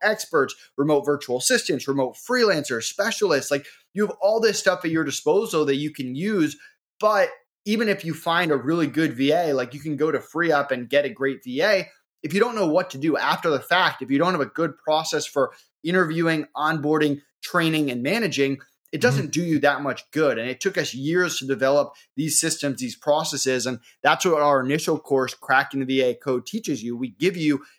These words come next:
Speaker 1: processes that are proven that you can plug into your business very quickly. It's not rocket science. And then we also give you a one-year membership so you get access to our software and every other course and every other playbook that we have.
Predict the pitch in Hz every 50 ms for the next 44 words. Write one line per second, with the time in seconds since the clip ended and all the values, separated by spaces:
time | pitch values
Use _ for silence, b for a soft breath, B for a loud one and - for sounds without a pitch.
0 | B _ - - 170 175 180 175 180 160 - - 151 147 127 131 127 120 117 113
1 | - - 165 170 160 160 165 147 131 120 135 139 - 135 120 - - - 160 160
2 | 165 165 175 165 147 143 135 107 135 147 151 131 147 151 139 - B B B B
3 | B 110 143 160 165 190 160 - - 160 156 156 - 151 156 165 160 156 - 139
4 | 143 156 139 139 135 135 143 - - 135 - - 139 127 131 131 135 135 - -
5 | - - - _ _ _ _ _ _ _ _ 180 185 185 170 170 165 160 156 156
6 | 151 156 147 135 147 143 143 151 139 127 127 127 139 143 143 135 135 123 127 131
7 | 135 135 131 120 - 131 123 120 - - 123 123 110 120 123 127 120 123 - -
8 | 127 110 - - - 120 117 - b b b b - 117 127 - - - 143 147
9 | 143 143 - 135 131 131 123 117 117 117 117 123 123 123 117 113 110 - - 120
10 | 117 113 110 - - 110 113 107 113 110 107 107 104 101 - 113 107 104 101 104
11 | 101 - - 90 90 95 101 107 95 -